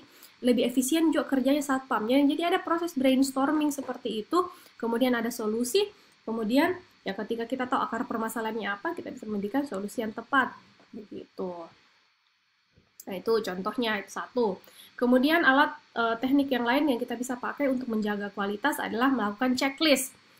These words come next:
Ya, checklist ya, jadi ada daftar yang kita periksa untuk kita inspeksi atau validasi. Jadi ini sebagai petunjuk keti-, untuk pro-, personel tahu apa langkah-langkah dasar, eh, apa hal-hal yang dia harus periksa. Jadi misalnya kita bisa lihat di sini,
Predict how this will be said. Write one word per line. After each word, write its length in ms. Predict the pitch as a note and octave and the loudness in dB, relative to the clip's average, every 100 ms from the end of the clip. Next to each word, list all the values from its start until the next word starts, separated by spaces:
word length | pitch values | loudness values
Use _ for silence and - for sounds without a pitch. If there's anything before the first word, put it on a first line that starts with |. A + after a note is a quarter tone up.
| _ G#3+ | _ -6
Ya, 80 | |
checklist 400 | G#3 C4+ D4 C#4 | -2 -2 0 0
ya, 80 | C#4+ | 2
jadi 320 | D4+ A3+ A#3 | 2 2 0
ada 80 | A3+ | -2
daftar 400 | G#3 G#3 - D4 D4+ | -2 -4 2 4 4
yang 100 | B3 | 2
kita 180 | A3+ A3+ | -2 -6
periksa 560 | G#3+ A3 - C4+ D4+ F4+ - - - | -4 -6 -2 4 4 4 -6 -20 -6
untuk 480 | A#3+ B3 E4 - - _ - | -2 0 0 -2 -6 _ -8
kita 160 | B3 A3 | -4 -2
inspeksi 480 | A3 - B3 C4+ A#3 | -2 -2 -6 -2 -4
atau 160 | A#3 | -2
validasi. 640 | G#3+ G3+ G3 G#3 G#3 A3+ G#3 | -4 -2 0 -2 -2 -4 -2
Jadi 240 | G#3 B3+ | 0 2
ini 80 | C#4+ | 0
sebagai 320 | C4 A3+ A3 | 2 0 0
petunjuk 640 | A3+ G#3 C#4 D4+ D#4 - - - _ | -2 4 6 8 4 0 -6 -20 _
keti-, 220 | A#3 G#3 - | -10 -10 -6
untuk 320 | A3+ A3+ A3+ | -4 -4 -4
pro-, 240 | - A3 F3+ | -2 -2 -2
personel 540 | A3+ - G#3 A3+ C4 | -6 -4 -2 0 2
tahu 220 | A#3+ C4 B3+ | 4 4 2
apa 320 | A#3 B3+ B3 | 0 0 0
langkah-langkah 560 | A3 G3 G#3+ G#3 G#3+ | -4 -4 -2 -2 -2
dasar, 400 | G#3 G#3+ A#3+ G#3 - | -4 -2 -2 -4 -4
eh, 160 | G#3+ G3+ _ - | -6 -6 _ -6
apa 240 | C#4 C4+ C4 | -4 2 4
hal-hal 320 | A3+ A3 A#3 | 4 2 -2
yang 140 | A3 | -2
dia 160 | A3+ A#3 | -2 -2
harus 160 | A3+ A3+ | -2 -4
periksa. 480 | G#3+ G#3 - G3+ - - - - | -8 -8 -2 -2 -2 -14 -20 -4
Jadi 240 | A3 C4 | 0 6
misalnya 400 | C4 C4 B3+ C#4 | 6 6 6 6
kita 160 | C#4 C4 | 4 4
bisa 240 | B3+ B3+ | 4 4
lihat 240 | B3 C4 | 6 4
di 80 | A#3 | 4
sini, 480 | A#3+ A3+ A3+ D4 F#4+ | 2 4 8 8 6